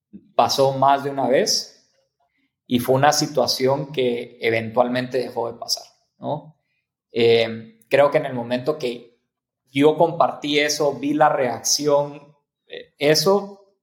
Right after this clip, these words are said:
logré como tomar distancia porque era un tema de, me recuerdo en esa época que era, yo era, bueno, me, me decía que era muy inquieto y mal portado en, en la escuela,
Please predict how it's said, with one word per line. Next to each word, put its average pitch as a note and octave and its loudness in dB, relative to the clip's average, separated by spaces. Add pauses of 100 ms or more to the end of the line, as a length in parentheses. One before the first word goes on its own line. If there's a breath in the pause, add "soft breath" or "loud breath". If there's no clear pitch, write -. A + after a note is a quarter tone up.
(140)
logré B2+ 2
como C3+ -6
tomar B2+ -8
distancia C#3 -4
porque B2+ -4
era C#3+ 2
un F3 0
tema F3 4
de, A#2 0 (800)
me B2 2
recuerdo C3+ 2
en D#3 -2
esa D#3 0
época D#3 -4
que A#2+ -4
era, C#3+ 0 (1080)
yo C3 4
era, D#3+ 2 (180)
bueno, B2+ -8
me, - -20
me A#2+ -4
decía C#3+ 0
que D3 0
era C#3+ 4
muy D3+ -2
inquieto E3 0
y F#3 2
mal A#2+ -4
portado D3 -2
en, - -20
en A#2+ -20
la A2+ -20
escuela, D3 -2